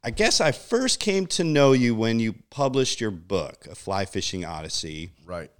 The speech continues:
Speaker 1: And at the time, I was working at the company that published it, and you would come in the office, and you were always really friendly, and, um, yeah,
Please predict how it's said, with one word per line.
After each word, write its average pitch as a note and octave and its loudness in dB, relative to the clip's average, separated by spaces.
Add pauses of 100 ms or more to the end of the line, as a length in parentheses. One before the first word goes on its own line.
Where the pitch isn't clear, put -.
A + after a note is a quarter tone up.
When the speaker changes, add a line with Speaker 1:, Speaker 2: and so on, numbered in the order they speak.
(320)
Speaker 1:
And F2+ -6
at G#2+ -2
the F#2+ -8
time, G#2+ 0
I G2+ 2
was G2 -2
working G2+ -2
at F#2 -6
the F#2 -12
company G#2 -4
that G2 -2
published F3 0
it, E3+ 4
and B2 -2
you B2+ 2
would A2+ -2
come C#3 0
in B2 0
the B2 0
office, E3 2
and A2+ 0
you G#2+ 2
were G#2+ 4
always B2 4
really A2 4
friendly, D3 4
and, F#2+ 0 (600)
um, F#2 -4
yeah, C3+ -2